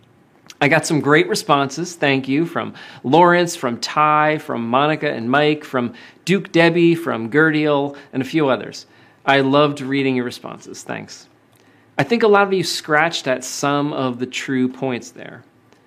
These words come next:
There's a bunch of reasons why Luke probably did this. One very simple one is that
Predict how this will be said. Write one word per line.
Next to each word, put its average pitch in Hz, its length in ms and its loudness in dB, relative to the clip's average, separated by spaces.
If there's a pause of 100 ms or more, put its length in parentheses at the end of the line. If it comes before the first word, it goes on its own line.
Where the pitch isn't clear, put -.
(160)
There's 147 140 -2
a 156 40 4
bunch 208 260 4
of 175 160 -2
reasons 135 480 -2
why 110 480 -4
Luke 117 460 -8
probably 110 400 -6
did - 180 -12
this. - 280 -20 (400)
One 170 300 4
very 165 300 0
simple 185 460 -2
one 107 400 -16
is 123 160 -6
that 123 240 -2